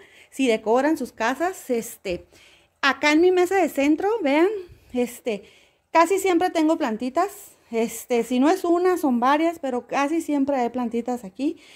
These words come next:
Este, mi mesita, vean, que es una mesita que yo hice. Bueno, mi hijo me ayudó, es una mesita vintage, así pues está toda desgastadita. Pero la verdad no me perjudica, así me gusta a mí.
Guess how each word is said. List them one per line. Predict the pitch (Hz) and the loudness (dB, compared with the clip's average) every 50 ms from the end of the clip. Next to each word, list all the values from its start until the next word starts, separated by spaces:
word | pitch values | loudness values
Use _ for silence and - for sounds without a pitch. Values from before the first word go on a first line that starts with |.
| - - - - - | -20 -20 -20 -10 -2
Este, | - 233 233 240 240 - - - 226 208 202 - - _ _ - | 2 2 2 2 0 -4 -6 -4 -4 -4 -4 -8 -16 _ _ -4
mi | 269 269 254 | -2 0 2
mesita, | 240 202 214 - 294 294 294 320 311 277 | 2 0 0 0 0 0 2 2 2 2
vean, | 262 269 277 302 320 349 392 381 | 4 4 2 4 2 0 -2 -2
que | - 247 233 | -2 -2 -2
es | 240 240 | -2 -2
una | 254 269 277 | -2 0 -2
mesita | 269 185 196 214 - - 269 277 254 226 180 - - - - - _ _ - _ _ _ - | -2 -4 -6 -10 -6 -2 0 0 0 0 -2 -6 -12 -16 -16 -20 _ _ -20 _ _ _ -12
que | 196 190 | -10 -6
yo | 190 208 208 | -4 -2 0
hice. | 240 269 302 294 - 359 359 359 427 - - | 0 0 -2 -2 -2 -2 -2 -2 -4 -6 -8
Bueno, | 254 240 240 233 | -6 -4 -4 -2
mi | 226 226 | 0 0
hijo | 240 247 262 | 0 2 2
me | 269 277 | 0 2
ayudó, | 254 220 202 220 254 277 | 2 2 2 2 2 2
es | 302 294 277 | 2 0 0
una | 262 269 | -2 -2
mesita | 262 233 - 208 208 240 226 220 | -2 -2 -4 -4 -4 -4 -4 -2
vintage, | 233 247 269 294 - 320 330 320 294 | 0 0 0 0 2 2 0 0 -2
así | 233 - 220 214 | -4 -4 -4 -4
pues | - 226 226 | -2 -4 -4
está | 226 - - 214 208 | -4 -4 -4 -4 -2
toda | 214 226 220 226 226 226 220 | 0 2 2 4 4 4 4
desgastadita. | 220 214 196 196 196 196 - - 196 185 226 254 254 - 349 381 403 392 - - - - - - - - _ - | 2 0 0 0 -2 -4 -4 -4 -4 -2 -2 -4 -4 -4 -4 -4 -4 -6 -12 -20 -20 -20 -20 -20 -20 -12 _ 4
Pero | 359 359 359 370 359 | 4 6 6 4 4
la | 359 339 285 | 2 2 0
verdad | 262 262 269 285 311 | 2 2 2 0 0
no | 294 269 269 | -2 -2 -4
me | 247 254 233 | -4 -4 -4
perjudica, | 262 262 247 240 240 277 294 294 302 285 - - | -6 -6 -6 -6 -6 -6 -6 -6 -6 -6 -4 -4
así | 220 220 - 226 220 | -6 -6 -4 -2 -2
me | 226 233 | 0 0
gusta | 220 233 233 233 - 254 | 0 -2 -2 -2 -4 -2
a | 240 | 2
mí. | 240 269 311 349 403 453 | 4 6 6 6 4 2